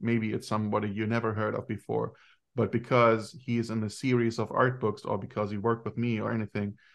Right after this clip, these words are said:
then that means something. So what I like to do is to work with people who have a big name and then have others who don't, but have the skills and elevate them to that level.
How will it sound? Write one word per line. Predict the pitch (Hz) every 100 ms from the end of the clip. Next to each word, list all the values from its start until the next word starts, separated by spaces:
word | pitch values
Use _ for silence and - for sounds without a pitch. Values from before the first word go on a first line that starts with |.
| _ _ -
then | 113 107 104
that | 196 - 120
means | 110 107 -
something. | - 98 - 95
So | 95 104 104
what | 107 107
I |
like | 101 98 117 -
to | -
do | 120 113 107
is | 104 101
to | - 107 98 - - -
work | 117 127 127
with | 110 -
people | 131 127 113
who | 107
have | 107 98
a |
big | 98 104
name | 117 139 110 101 _ _ _ _ _ _ -
and | 110
then | 113 110
have | 113 110
others | 117 117 110
who | 113
don't, | 104 139 131 104 101 -
but | 104
have | 98
the | 98
skills | - - 117 110 113
and | 104 -
elevate | 104 113 110 101
them | 101 98
to | 113
that | 101 98
level. | 110 98 107